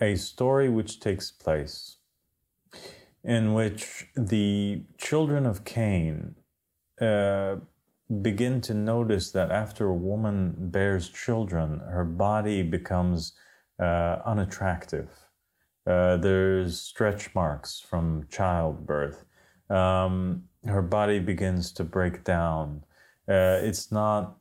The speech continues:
as, as perfect as it once was. And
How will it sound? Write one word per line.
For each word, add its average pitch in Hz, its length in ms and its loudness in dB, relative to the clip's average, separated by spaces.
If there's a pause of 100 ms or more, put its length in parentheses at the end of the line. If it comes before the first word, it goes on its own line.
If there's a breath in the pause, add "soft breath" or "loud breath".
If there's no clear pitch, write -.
as, 95 840 0 (180)
as 95 300 2
perfect 127 720 -2 (120)
as 92 280 2
it 90 220 -2 (100)
once 95 360 2
was. 80 600 0 (640 soft breath)
And 113 500 2